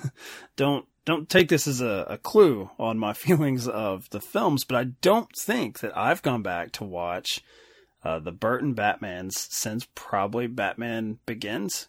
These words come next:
came out, and they started releasing, like, uh, they started releasing D V Ds at that time with a lot of extra features,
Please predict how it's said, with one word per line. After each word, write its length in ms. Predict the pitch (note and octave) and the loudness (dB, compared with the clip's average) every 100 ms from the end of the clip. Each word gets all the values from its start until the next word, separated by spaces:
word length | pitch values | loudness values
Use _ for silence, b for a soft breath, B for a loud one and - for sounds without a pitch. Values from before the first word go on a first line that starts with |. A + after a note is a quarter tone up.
| - | -6
came 240 | D#3+ D#3+ | -2 4
out, 260 | E3+ F#3+ A2+ | 4 4 0
and 100 | A2 | -4
they 60 | |
started 300 | A2 D3 B2+ | -2 0 0
releasing, 500 | A2 A2+ B2 - C#3+ | -2 -4 -2 0 0
like, 380 | C3 B2+ G#2+ - B B B B - | 0 -2 -4 -10 B B B B -2
uh, 200 | G#2+ F#2+ | 0 0
they 120 | A#2 | 2
started 220 | E3 G#3 | 4 4
releasing 440 | D#3 D#3 D3+ C#3 B2 | 4 2 2 0 2
D 160 | C#3 | 0
V 140 | D3+ B2+ | 0 0
Ds 500 | C3 D3+ A#2+ A2 - | 0 0 -2 -4 -6
at 160 | A2 | -4
that 220 | A#2 A2 - | -2 -2 -2
time 420 | B2 A2+ G#2+ G2+ | -2 -2 -2 -4
with 140 | G2+ | -6
a 40 | G#2+ | -2
lot 220 | A2 A2 | 0 0
of 80 | F#2 | -2
extra 340 | G#2+ - G2+ | -4 -4 -4
features, 720 | - A#2 - F2+ D2 - | -6 -8 -8 -8 -4 -4